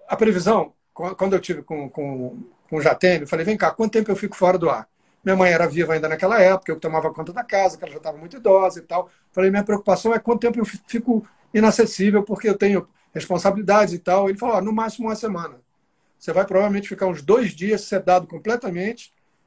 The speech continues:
respirando junto com a, com ventilação mecânica, porque o que que acontece? A primeira coisa que eles fazem nessa cirurgia é passar o trabalho de circulação e oxigenação do sangue pra máquina.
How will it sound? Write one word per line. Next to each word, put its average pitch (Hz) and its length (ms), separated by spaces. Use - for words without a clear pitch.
respirando 175 460
junto 196 260
com 190 180
a, 170 160
com 175 300
ventilação 175 560
mecânica, 190 500
porque - 480
o - 40
que 262 120
que 254 60
acontece? 175 500
A - 40
primeira 254 360
coisa 196 240
que - 80
eles 170 140
fazem 156 280
nessa 143 200
cirurgia 135 640
é - 60
passar 208 500
o 196 60
trabalho 170 480
de 143 100
circulação 202 720
e - 20
oxigenação 180 640
do 175 80
sangue 190 300
pra 220 180
máquina. 185 380